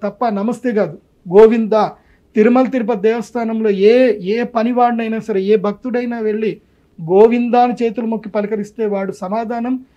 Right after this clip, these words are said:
"గోవింద" అని సమాధానం చెప్పాలి తప్ప "నేను గోవింద అనను, నేను దేవుడి పేరు చెప్పను, నాకు నమ్మకం లేదు",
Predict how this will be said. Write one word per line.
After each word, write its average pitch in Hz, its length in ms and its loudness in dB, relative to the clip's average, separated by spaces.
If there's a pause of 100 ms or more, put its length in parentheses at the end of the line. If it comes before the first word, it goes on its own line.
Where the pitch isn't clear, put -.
(220)
"గోవింద" 220 600 4
అని 262 340 4
సమాధానం 247 560 0
చెప్పాలి 214 420 -4
తప్ప 202 240 -6 (480)
"నేను 185 140 -6
గోవింద 214 360 2
అనను, 214 520 -2 (220)
నేను 185 160 -4
దేవుడి 208 240 6
పేరు 214 200 4
చెప్పను, 208 480 -2 (260)
నాకు 170 180 -10
నమ్మకం 214 380 -2
లేదు", 220 420 2